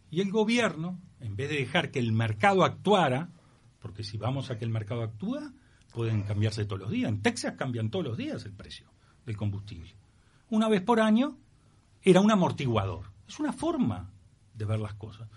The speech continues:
Se dijo, "No, lo mejor es que se cambia el precio, que cambie acá". Bueno, cambia el precio y se va para arriba el combustible. Y no solo se va para arriba el combustible, porque yo pienso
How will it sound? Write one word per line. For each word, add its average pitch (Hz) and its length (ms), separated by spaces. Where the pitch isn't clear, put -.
Se - 140
dijo, 185 200
"No, 160 180
lo 135 120
mejor 170 380
es 139 120
que - 160
se 113 200
cambia 202 340
el 120 100
precio, 185 440
que 127 140
cambie 131 300
acá". - 240
Bueno, 277 300
cambia 101 280
el 165 60
precio 254 500
y 127 100
se 104 120
va 101 180
para 110 160
arriba 104 260
el 101 80
combustible. 90 580
Y 104 80
no 233 140
solo 277 300
se - 80
va 113 140
para 107 120
arriba 113 220
el 104 80
combustible, 127 420
porque - 220
yo 160 200
pienso 170 480